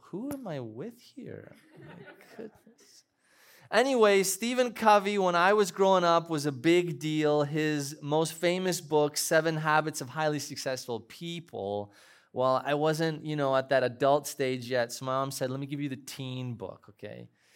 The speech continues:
So that was written by his son, Sean Covey.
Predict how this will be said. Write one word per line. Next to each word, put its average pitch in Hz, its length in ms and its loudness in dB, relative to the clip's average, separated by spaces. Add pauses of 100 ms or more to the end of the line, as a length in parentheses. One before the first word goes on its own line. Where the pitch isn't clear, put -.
(300)
So - 200 -8
that 147 200 2
was 147 160 -2
written 143 240 -4
by 123 240 2
his 127 220 -8
son, 92 560 -8
Sean 104 540 -6 (100)
Covey. 95 420 -12